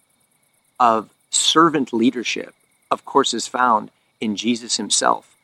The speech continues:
who said, "I came not to be served, but to serve." And he's the Lord of lords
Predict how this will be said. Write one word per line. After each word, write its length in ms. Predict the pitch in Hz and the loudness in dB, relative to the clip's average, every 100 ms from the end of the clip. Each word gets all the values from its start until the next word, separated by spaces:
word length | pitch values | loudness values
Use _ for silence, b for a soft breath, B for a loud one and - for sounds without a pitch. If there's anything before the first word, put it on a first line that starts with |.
| _ - | _ -6
who 160 | 127 | -2
said, 260 | 113 143 127 - | 0 0 0 -2
"I 140 | 110 | -4
came 360 | - 147 135 120 | -6 -8 -4 0
not 240 | 143 - | 0 0
to 120 | 143 | -6
be 280 | 98 - 185 | -4 -2 0
served, 480 | 190 139 101 95 - _ _ _ - | 2 0 0 -4 -14 _ _ _ -4
but 220 | 143 - | -2 -2
to 100 | - | -6
serve." 440 | - 185 202 - - 143 | 0 4 4 4 -2 -2
And 140 | 151 | 2
he's 260 | 226 262 175 | 4 4 4
the 100 | 143 | 2
Lord 280 | 170 208 | 4 4
of 80 | 170 | 4
lords 480 | 190 254 160 107 | 6 6 4 -2